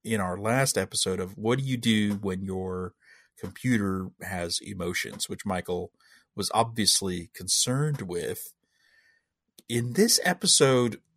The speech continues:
I, this is one of those things of what I think the writers were going for and what it looked like. I don't think they hit the landing on this one the way they wanted to, 'cause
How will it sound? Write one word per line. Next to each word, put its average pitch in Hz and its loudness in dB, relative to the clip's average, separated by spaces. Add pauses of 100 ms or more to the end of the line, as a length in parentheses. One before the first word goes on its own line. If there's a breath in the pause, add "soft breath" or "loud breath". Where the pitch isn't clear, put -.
(200)
I, 147 8
this 151 6
is 202 4
one 202 8
of 175 6
those 160 10
things 147 6
of 110 2
what 127 12
I - 12
think 143 0
the 123 4
writers 117 6
were 104 -2
going 104 2
for 127 4 (280)
and 107 -2
what 104 0
it 95 -6
looked 104 -2
like. - -10
I 120 4
don't 147 8
think 165 2
they 110 0
hit 117 -4
the 113 -2
landing 98 -2
on 95 -4
this 92 -4
one 95 -2
the 95 -6
way 95 -4
they 90 -4
wanted 92 -8
to, - -12
'cause - -10